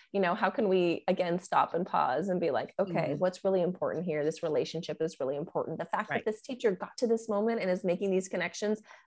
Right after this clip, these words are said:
Speaker 1: that's really important." And so, you know, I talk about questions as, like, a great way to leverage our roles as leaders and to
Speaker 2: Yeah.
Speaker 1: leverage our roles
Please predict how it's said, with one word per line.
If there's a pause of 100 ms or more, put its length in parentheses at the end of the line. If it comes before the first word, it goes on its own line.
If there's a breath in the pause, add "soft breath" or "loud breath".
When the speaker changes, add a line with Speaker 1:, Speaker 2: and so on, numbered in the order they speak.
Speaker 1:
that's
really
important."
And
so, (220 loud breath)
you
know,
I
talk
about
questions
as,
like,
a
great
way
to
leverage
our
roles
as
leaders
and
to
Speaker 2:
Yeah.
Speaker 1:
leverage
our
roles